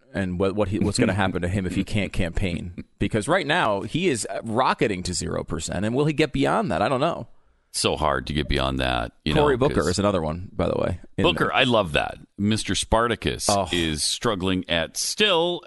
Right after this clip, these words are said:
Speaker 2: uh, according to Quinnipiac, two percent.
Speaker 1: Two percent.
Speaker 2: He's tied with Yang. Now,
Speaker 1: Yang Gang.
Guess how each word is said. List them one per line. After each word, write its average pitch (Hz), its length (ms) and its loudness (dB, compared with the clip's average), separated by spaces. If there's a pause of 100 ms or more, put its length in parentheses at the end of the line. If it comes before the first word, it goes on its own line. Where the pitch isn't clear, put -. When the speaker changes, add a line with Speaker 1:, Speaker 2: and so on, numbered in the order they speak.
Speaker 2:
uh, 131 240 0
according 143 320 -2
to 113 160 -2
Quinnipiac, 110 580 -4 (320)
two 175 160 0
percent. 92 400 -2
Speaker 1:
Two 143 140 0
percent. 90 340 0
Speaker 2:
He's 139 180 0
tied 175 280 0
with 131 160 -2
Yang. 151 520 0 (480)
Now, 151 340 2 (500)
Speaker 1:
Yang 120 220 2
Gang. 95 340 0